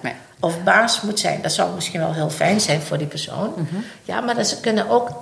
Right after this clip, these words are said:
Speaker 2: andere eigenschappen, kunnen het weer gaan verzwakken.
Speaker 1: Ja,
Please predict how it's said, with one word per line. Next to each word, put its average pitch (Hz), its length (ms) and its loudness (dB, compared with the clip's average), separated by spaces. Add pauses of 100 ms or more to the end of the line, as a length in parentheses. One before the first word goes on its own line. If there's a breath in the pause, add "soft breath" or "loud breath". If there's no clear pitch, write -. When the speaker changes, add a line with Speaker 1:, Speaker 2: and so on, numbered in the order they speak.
Speaker 2:
andere 240 380 4
eigenschappen, 170 880 0 (460 loud breath)
kunnen 190 280 6
het 160 220 0
weer 143 160 -2
gaan 185 240 0
verzwakken. - 520 2 (400)
Speaker 1:
Ja, - 120 -14